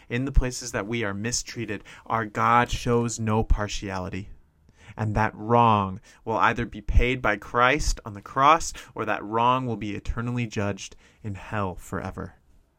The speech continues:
And we can take that as a comfort it's a caution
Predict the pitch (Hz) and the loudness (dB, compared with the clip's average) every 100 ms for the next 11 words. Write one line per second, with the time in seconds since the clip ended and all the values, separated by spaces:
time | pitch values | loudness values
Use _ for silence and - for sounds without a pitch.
0 | _ _ - 117 120 120 110 120 113 117 | _ _ -10 -6 -4 -2 2 2 2 -4
1 | 113 110 104 - 120 107 104 92 - - | -4 -10 -12 -8 -8 -6 -8 -8 -10 -18
2 | _ _ _ _ _ - _ _ - 131 | _ _ _ _ _ -20 _ _ -14 -12
3 | - 139 143 151 147 | 4 6 6 2 -6